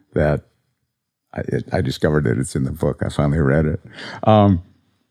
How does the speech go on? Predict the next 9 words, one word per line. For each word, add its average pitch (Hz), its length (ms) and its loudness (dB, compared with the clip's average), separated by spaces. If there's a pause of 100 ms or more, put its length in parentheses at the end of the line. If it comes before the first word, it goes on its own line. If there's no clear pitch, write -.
(340)
and 92 220 6
understood 92 460 4
it 92 180 2
in 87 100 4
a 82 60 4
way 87 180 4
that 87 160 2
was 80 200 0
useful. 78 520 0